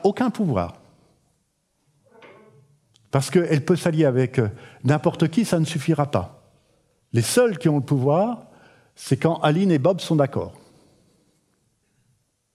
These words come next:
Et je peux pousser le curseur un peu plus loin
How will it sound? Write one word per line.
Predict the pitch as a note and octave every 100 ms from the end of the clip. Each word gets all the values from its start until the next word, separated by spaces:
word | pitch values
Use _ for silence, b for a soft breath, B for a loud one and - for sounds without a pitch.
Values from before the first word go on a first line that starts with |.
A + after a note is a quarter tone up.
| _ _ _ _ _ -
Et |
je | C3+
peux | G#3+
pousser | F3 F3+ -
le | F#3
curseur | - F3 - E3
un | A#2+
peu |
plus | B2 C3
loin | A#2+ D3 C4+ -